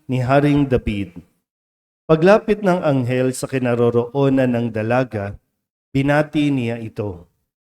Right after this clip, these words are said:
"Matuwa ka, ikaw ay kalugod-lugod sa Diyos," wika niya. "Sumasa iyo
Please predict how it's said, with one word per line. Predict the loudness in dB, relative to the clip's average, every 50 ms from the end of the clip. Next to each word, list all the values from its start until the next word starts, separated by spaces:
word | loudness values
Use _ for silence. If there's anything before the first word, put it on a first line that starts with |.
| _ _ _ _ _ _
"Matuwa | -2 0 0 2 2 4 4 4 4 2 0
ka, | -2 -4 -6 -6 -8 -12 -18 _ _ _ _ _ _ _ _ _ _ _ _
ikaw | -12 -6 -2 2 4 4 4 6 6 4 4
ay | 2 0
kalugod-lugod | -2 -2 -2 0 -2 0 0 0 0 0 -2 -4 -2 0 2 2 0 0 -4
sa | -4 -6 -4
Diyos," | -4 -4 -6 -6 -6 -8 -10 -12 -16 -18 -20 -20 _ _ _ _
wika | 0 2 2 2 0 -2 -2 0
niya. | 0 0 0 -2 -4 -6 -8 -12 -16 -18 _ _ _ _ _ _ _ _ _ _ _ _ _ _
"Sumasa | -2 0 2 4 2 2 2 0 -2 -2
iyo | 0 0 0 0 -2 -2 -4 -6 -10 -14 -18